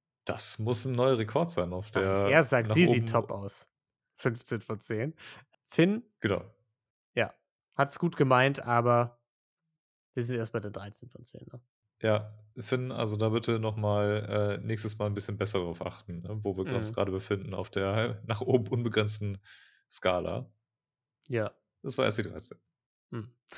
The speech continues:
Speaker 2: Und er
Speaker 1: Fünfzehn
Speaker 2: sagt,
Speaker 1: erst in
Speaker 2: er
Speaker 1: zwei
Speaker 2: will,
Speaker 1: Jahren, ne?
Speaker 2: er will kein Mäuschen, er will, äh, gefordert werden.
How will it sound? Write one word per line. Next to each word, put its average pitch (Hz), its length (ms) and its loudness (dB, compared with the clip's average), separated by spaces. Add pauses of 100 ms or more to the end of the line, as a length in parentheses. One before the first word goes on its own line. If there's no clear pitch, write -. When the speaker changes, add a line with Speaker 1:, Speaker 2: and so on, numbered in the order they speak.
(560)
Speaker 2:
Und 151 240 4
er 220 120 8
Speaker 1:
Fünfzehn - 20 6
Speaker 2:
sagt, 185 240 8
Speaker 1:
erst 156 60 6
in - 40 4
Speaker 2:
er - 20 2
Speaker 1:
zwei 160 180 6
Speaker 2:
will, - 0 -
Speaker 1:
Jahren, 85 260 0
ne? 139 140 -6 (300)
Speaker 2:
er 131 160 0
will 143 140 4
kein 135 260 2
Mäuschen, 151 680 0 (180)
er 127 240 0
will, 131 480 2 (580)
äh, 160 60 -8
gefordert 127 600 -2
werden. 143 440 2